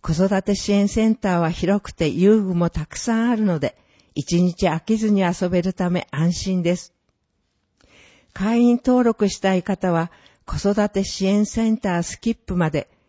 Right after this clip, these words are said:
気軽にお問い合わせください。問い合わせ、子育て支援センタースキップ、電話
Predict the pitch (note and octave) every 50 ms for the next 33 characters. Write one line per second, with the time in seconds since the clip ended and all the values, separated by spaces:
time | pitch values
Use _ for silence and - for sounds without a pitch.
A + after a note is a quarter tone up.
0 | _ _ _ - E3+ E3+ G3 G3+ G3+ A3+ A3 A3 A3+ A3 - _ D#3+ D#3+ - F3+
1 | F3 F3 F3 F3+ F3 F3 F3+ F3+ - F3+ - - F3+ F#3 F3+ F#3 - - F3+ E3
2 | C3 - _ _ _ _ _ _ _ _ _ _ _ _ _ _ _ _ _ _
3 | _ _ _ _ _ _ _ - F3 F3 F3 F3 F3+ F3+ F3 F3 F3 F#3 - -
4 | E3+ D3+ - - _ _ _ _ _ _ _ _ - - - A3 A3+ A3+ G#3+ A3
5 | - A#3 G#3 - - - G#3+ G#3 G#3 A3 G#3+ - - G#3+ G#3 G3+ - - E3+ D#3
6 | D3 D3 C#3+ - - - - F3 F3+ E3+ - _ _ _ C#3 - - _ _ _
7 | _ _ _ _ _ _ - D#3+ D#3+ E3+ E3+ E3 E3 E3 D#3+ D#3+ -